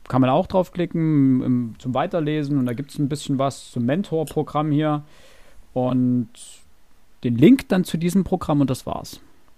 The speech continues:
Beziehungsweise zu diesem, ähm, zu dieser Initiative. Aber wo, sind das alle? Sind das deutschlandweit alle Initiativen,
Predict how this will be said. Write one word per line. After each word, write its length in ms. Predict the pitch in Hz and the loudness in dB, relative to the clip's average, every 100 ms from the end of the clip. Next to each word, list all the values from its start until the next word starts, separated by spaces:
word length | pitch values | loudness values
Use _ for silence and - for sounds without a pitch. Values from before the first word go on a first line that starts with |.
| 160 | -18
Beziehungsweise 420 | 117 127 113 104 | -8 -6 -6 -8
zu 80 | 110 | -8
diesem, 320 | 104 107 98 - - - - - - - - - - - - | -8 -8 -10 -12 -20 -20 -20 -20 -20 -20 -20 -20 -20 -20 -10
ähm, 420 | 110 104 101 98 107 | -4 -2 -2 -4 0
zu 100 | 127 | 2
dieser 180 | 120 131 | 4 4
Initiative. 680 | 123 120 113 117 110 110 - - - - - - - - | 2 0 -6 -8 -10 -12 -16 -20 -20 -20 -20 -20 -20 -10
Aber 240 | 117 117 | -6 -4
wo, 100 | 156 - | -4 -6
sind 420 | 127 - 147 139 | -10 2 4 6
das 140 | 113 | 4
alle? 320 | - 110 170 294 - - | 0 0 2 0 -6 0
Sind 140 | 147 | 4
das 120 | 135 | 6
deutschlandweit 560 | - 139 190 123 120 - | 6 4 6 4 2 2
alle 180 | 123 165 | 4 6
Initiativen, 880 | 190 190 196 190 202 208 233 214 | 4 2 0 2 0 2 2 0